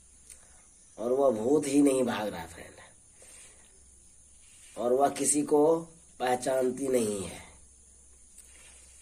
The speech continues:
तो हमने जो है सो उसके कहने पे इसके घर में आए। अब देखते हैं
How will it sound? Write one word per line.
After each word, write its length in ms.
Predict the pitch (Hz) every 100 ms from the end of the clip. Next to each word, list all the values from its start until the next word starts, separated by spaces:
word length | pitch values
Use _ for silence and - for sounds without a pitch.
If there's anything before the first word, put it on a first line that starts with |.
| - - - - - -
तो 80 | -
हमने 380 | 107 107 123 131
जो 120 | 120
है 140 | 117 113
सो 360 | 113 113 123 - - - - - - - - - - - _ - -
उसके 260 | 98 - 113
कहने 400 | - 107 117 127
पे 300 | 98 95 95 - - - -
इसके 280 | 95 - 110
घर 200 | 95 101
में 180 | 107 110
आए। 180 | 107 110
अब 80 |
देखते 400 | 95 95 95 -
हैं 280 | 107 101 98